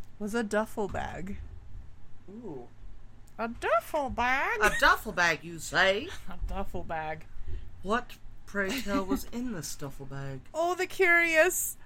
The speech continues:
Speaker 1: minds of a child. It got the best of not just the boys, but also the scoutmaster.
Speaker 2: Huh.
Speaker 1: What was in the bag? The duffel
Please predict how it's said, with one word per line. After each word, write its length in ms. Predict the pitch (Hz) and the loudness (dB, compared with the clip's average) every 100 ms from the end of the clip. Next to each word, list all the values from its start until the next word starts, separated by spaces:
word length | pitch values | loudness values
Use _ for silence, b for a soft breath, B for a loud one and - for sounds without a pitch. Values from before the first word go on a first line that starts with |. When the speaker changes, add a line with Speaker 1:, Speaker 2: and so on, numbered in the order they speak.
| - | -4
Speaker 1:
minds 640 | 285 294 285 277 285 277 | 10 12 12 10 6 4
of 140 | 269 254 | 2 0
a 60 | |
child. 500 | 240 - 233 247 240 | 0 0 4 6 6
It 120 | 277 - | 0 6
got 220 | 320 330 | 6 6
the 80 | 330 | 4
best 420 | 285 269 285 - - - - - - | 6 6 4 -6 -12 -18 -20 -20 0
of 180 | 226 247 | 2 2
not 360 | 285 330 302 254 | 4 4 4 0
just 400 | 285 262 - 233 | 0 0 -2 -6
the 60 | |
boys, 520 | 196 180 170 175 214 - | -4 0 0 0 -4 -2
but 180 | 262 277 | 0 4
also 380 | 294 311 349 311 | 6 6 2 -2
the 160 | 311 | -2
scoutmaster. 1040 | - - 302 277 - 170 - - - 165 185 - 320 | -4 2 2 4 -2 -6 -8 -8 -6 -8 -10 -14 -10
Speaker 2:
Huh. 140 | 285 - - - - b b b - - - | -10 -10 -18 -18 -20 b b b -20 -18 -10
Speaker 1:
What 320 | 196 - - | -8 -6 -2
was 200 | 247 - | -2 -2
in 200 | - 165 165 - | -8 -8 -8 -6
the 140 | 165 - - | -4 -4 -4
bag? 560 | 330 427 440 240 208 - b b b b | -4 4 6 6 0 -6 b b b b
The 400 | 196 190 302 320 - - | -6 2 4 4 0 0
duffel 580 | 254 427 - - 202 | 0 0 0 0 -2